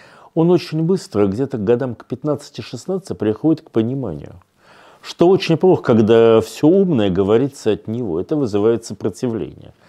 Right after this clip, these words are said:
Поэтому надо кому-нибудь сказать это на ушко, чтобы он это высказал, э, эту идею в окружающем пространстве, лучше разным людям.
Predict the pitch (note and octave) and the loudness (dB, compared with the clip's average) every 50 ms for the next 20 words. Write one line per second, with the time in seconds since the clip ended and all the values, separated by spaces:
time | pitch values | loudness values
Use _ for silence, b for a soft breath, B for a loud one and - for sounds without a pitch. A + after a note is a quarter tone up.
0 | b b b b b b b b - E3+ F3+ F#3+ - G3 F3+ F#3 F#3+ G3 E3 E3 | b b b b b b b b 0 2 2 4 2 2 0 2 2 2 2 2
1 | D#3 - F3 F3+ F3 F3 E3 D3+ D3+ C#3 C#3+ - - - - E3 D3 C#3+ D3+ - | 0 2 0 0 0 0 0 0 0 -2 -2 -4 -6 -4 -4 -2 -2 -2 -4 -4
2 | - D3+ C#3+ - C#3+ D3+ E3 F#3 G#3+ A3+ G3 - - - - - F2+ _ - - | -6 -8 -8 -6 -6 -4 -4 -2 -4 -4 -8 -10 -16 -20 -20 -20 -20 _ -4 -2
3 | D3+ C#3+ D3 G#3 G#3 F#3+ F#3 D#3 E3+ D3 D3 F3 E3+ - - D#3+ C3+ A#2 B2+ C3 | -2 0 0 0 0 0 0 0 0 0 0 0 -4 -4 -4 -4 -2 0 0 0
4 | B2+ B2+ B2 A#2+ A#2 A2+ A2+ A#2 A2+ C3+ - - B2 B2 B2+ C3 C3 C3+ E3 F3+ | 0 0 0 2 2 2 2 2 2 -2 -2 -2 -2 -2 -2 -2 -4 -4 -2 -2
5 | F3 D3+ A#2+ F#2 b b b b b b b b b b b - A2 A2+ A2 A#2+ | -2 -2 -4 -6 b b b b b b b b b b b -4 -4 -2 0 0
6 | C3+ C3+ B2 D#3+ E3 D3 - - - A#2+ - A#2+ C3+ C3+ - - A#2 A2 G#2+ - | 0 2 2 2 2 0 0 -2 -6 -8 -4 -4 -4 -4 -4 -6 -8 -6 -6 -6
7 | - - D#3 G3 A3 F#3+ - - - A#2+ A2+ C#3 D3+ A#2 A#2+ B2 G#2 F2+ D#2+ D2 | -4 -2 -2 -2 -2 -4 -6 -4 -2 0 0 0 -2 -2 -6 -8 -8 -6 -8 -10
8 | C#2+ C#2 - D#2 D#2 | -12 -12 -16 -18 -20